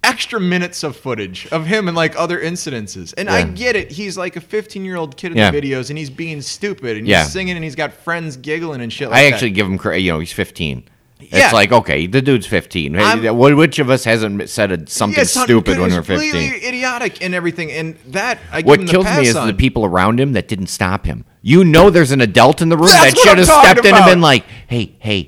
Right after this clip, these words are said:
Speaker 1: Burn
Speaker 2: hey.
Speaker 1: this fucking tape.
Speaker 2: Hey.
Speaker 1: You're an idiot. Don't ever do that again."
Speaker 2: Dude, you're gonna, you're, this'll come back to, you know, there
Speaker 1: Yeah.
Speaker 2: should have been an adult that stepped in, but there wasn't. They're sitting there going,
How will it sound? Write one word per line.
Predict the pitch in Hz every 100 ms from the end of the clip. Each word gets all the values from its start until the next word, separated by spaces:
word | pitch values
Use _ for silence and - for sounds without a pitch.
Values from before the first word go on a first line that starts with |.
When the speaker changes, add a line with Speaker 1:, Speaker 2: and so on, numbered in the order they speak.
| 117
Speaker 1:
Burn | 107 107
Speaker 2:
hey. | 104
Speaker 1:
this | -
fucking | - 262 285 233
tape. | 190 135 139 -
Speaker 2:
Hey. | - 151 110 80
Speaker 1:
You're | 165 262 302
an | 277
idiot. | 214 196 185 185
Don't | 196 185 190
ever | 240 254
do | 233 233
that | 214
again." | 190 98 175 - 110
Speaker 2:
Dude, | 165 139 90 - _ _ _ - 50 _
you're | 113 117
gonna, | 123 107
you're, | - 120
this'll | 107 127 135
come | 127
back | 113 117
to, | 110
you | 131
know, | 139 - -
there | 139
Speaker 1:
Yeah. | -
Speaker 2:
should | 196 202 196
have |
been | 160 147
an | 131
adult | 95 117 107
that | 85 -
stepped | - 85 -
in, | 73 64
but | 101 104
there | 120
wasn't. | 95 82
They're | 107 117
sitting | 113 107
there | 104
going, | 95 87